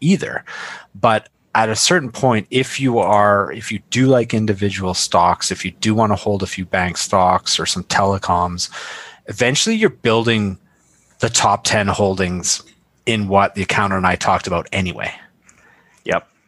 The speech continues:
Speaker 1: And you might even be buying a couple reits. So you could have a ten to twenty stock portfolio that basically covers everything we've talked about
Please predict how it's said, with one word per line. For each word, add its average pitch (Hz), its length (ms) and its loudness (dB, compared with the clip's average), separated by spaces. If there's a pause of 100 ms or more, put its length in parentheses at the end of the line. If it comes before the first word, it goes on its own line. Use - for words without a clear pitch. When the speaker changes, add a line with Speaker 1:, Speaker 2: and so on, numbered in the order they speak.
(120)
Speaker 1:
And 117 180 0
you 117 100 2
might 120 240 0
even 123 200 -2
be 113 120 0
buying 104 340 2
a 95 60 -2
couple - 380 -2
reits. 85 500 -10 (320)
So 123 400 2 (300)
you 147 180 2
could 196 160 4
have 135 540 2
a 101 520 0 (400)
ten 151 420 2
to - 100 -2
twenty 127 440 0
stock 120 500 0
portfolio 98 880 0 (280)
that 120 240 -4
basically 139 600 2
covers 104 640 0
everything 104 420 0
we've 95 180 -2
talked 92 300 2
about 160 300 -8